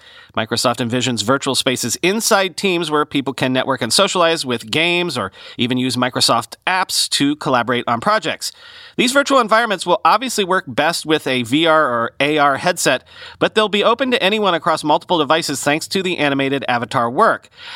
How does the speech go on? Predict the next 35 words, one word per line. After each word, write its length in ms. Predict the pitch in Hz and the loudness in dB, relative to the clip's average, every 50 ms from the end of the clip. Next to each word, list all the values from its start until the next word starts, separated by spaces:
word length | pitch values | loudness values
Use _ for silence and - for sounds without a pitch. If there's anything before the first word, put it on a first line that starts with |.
| - - | -6 -4
I 100 | 127 139 | -4 -2
think 240 | - 165 165 165 - | -2 -2 -2 -2 -2
the 120 | 165 156 | -2 -2
thing 260 | - 165 165 165 160 | 0 0 0 2 2
that 120 | 151 143 151 | 0 2 2
really 220 | 160 156 156 151 | 2 2 2 0
separates 380 | - - 160 - 175 160 143 - | 0 0 0 2 2 0 2 2
how 100 | 165 147 | 0 2
Microsoft 520 | 139 143 151 - - - - 175 - - | 2 2 0 0 0 2 2 2 2 2
is 100 | 160 139 | 0 -2
approaching 400 | 135 131 - 156 139 131 143 131 | -2 -2 0 0 0 0 0 0
metaverse 480 | 127 127 123 127 113 127 139 160 - - - | 0 0 0 0 0 0 0 0 0 0 0
and 140 | 123 120 120 | 0 0 0
our 160 | 113 117 - | 0 0 0
own 140 | 123 123 123 | -2 -2 -2
experiences 760 | 120 - - 139 127 127 127 131 131 - 147 143 156 175 170 - - - - - - - | -4 -4 -4 -2 -2 -2 -2 -2 -2 -2 -2 0 0 -2 -4 -6 -10 -12 -16 -16 -10 -4
is 200 | - 131 151 135 - | -2 -2 0 0 0
starting 420 | - - - 135 127 135 143 143 139 | 0 0 2 2 0 0 0 -2 -2
with 120 | 143 - | -4 -2
the 100 | 151 139 | -4 -2
human 260 | - 151 143 143 143 | 0 0 0 0 -2
experience. 580 | 143 131 - - 180 180 208 214 180 127 - - | -2 -2 0 0 2 2 2 2 2 0 -2 -4
So 340 | - - - - - 139 127 | -6 -2 -2 0 0 0 0
the 140 | 131 135 | -2 -2
feeling 340 | - - - 147 143 143 135 - | -2 0 0 0 0 0 0 -2
of 180 | 127 123 - - | -4 -4 -4 -4
presence, 540 | - 196 202 214 175 135 101 - - - | -2 -2 0 0 -2 -6 -6 -6 -6 -6
talking 400 | - - 135 131 - - 135 131 | -2 0 0 0 0 -2 -4 -2
to 40 | 123 | -2
somebody, 400 | - - 160 151 151 170 180 190 | 0 0 2 2 2 2 2 2
making 360 | 170 131 117 104 - 113 107 - | 0 -2 -4 -4 -6 -8 -4 -2
eye 180 | - 156 165 175 | 0 0 0 0
contact, 500 | - 175 165 160 151 175 160 165 - - | 0 0 0 2 2 2 0 0 0 -2
and 160 | 151 147 147 | -2 -2 0
reactions 560 | 151 160 185 208 214 - - 196 180 160 - | 0 2 2 2 0 0 0 -2 -2 -4 -8